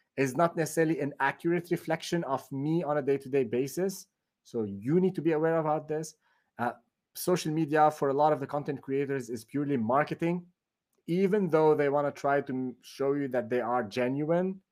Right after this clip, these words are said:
it's a lot of marketing. At the end of the day, the incentive is to grow the numbers, to engage with more people, um,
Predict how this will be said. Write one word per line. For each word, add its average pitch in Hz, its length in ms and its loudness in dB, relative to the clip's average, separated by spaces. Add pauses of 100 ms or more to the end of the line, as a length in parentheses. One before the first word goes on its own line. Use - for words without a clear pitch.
(760)
it's 170 260 0
a 139 40 0
lot 123 200 6
of 101 60 2
marketing. 98 540 -8
At 127 160 -4
the 151 100 2
end 185 140 4
of 160 100 2
the 156 60 -2
day, 151 280 2
the 139 120 -2
incentive 135 520 -4
is 139 460 -2 (440)
to 120 100 -6
grow 143 440 6
the 135 120 0
numbers, 147 640 2 (1160)
to 143 100 -4
engage 131 420 2
with 117 160 -4
more 120 200 0
people, 165 680 4 (460)
um, 123 360 0